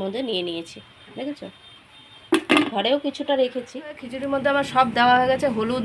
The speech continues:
নুন, জিরে গুঁড়ো, আদা বাটা, লঙ্কা বাটা সব দিয়ে দিয়েছি, টমেটো, আর এই যে ফোড়ন রেডি। এখন ফোড়নটা ঢেলে দেবো, তো চলো ফোড়নটা ঢেলে দিই। খিচুড়িটা আমার হয়ে গেছে, এখন আমি এই যে ভাজা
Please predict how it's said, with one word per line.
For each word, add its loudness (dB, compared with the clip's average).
নুন, 2
জিরে 2
গুঁড়ো, 0
আদা 0
বাটা, -2
লঙ্কা -4
বাটা -6
সব -2
দিয়ে 0
দিয়েছি, -2
টমেটো, 0
আর 4
এই 2
যে -2
ফোড়ন 2
রেডি। 0
এখন -8
ফোড়নটা -2
ঢেলে -2
দেবো, -6
তো -6
চলো 2
ফোড়নটা -4
ঢেলে 0
দিই। -6
খিচুড়িটা -4
আমার 0
হয়ে 4
গেছে, 2
এখন -4
আমি 0
এই 0
যে 4
ভাজা 4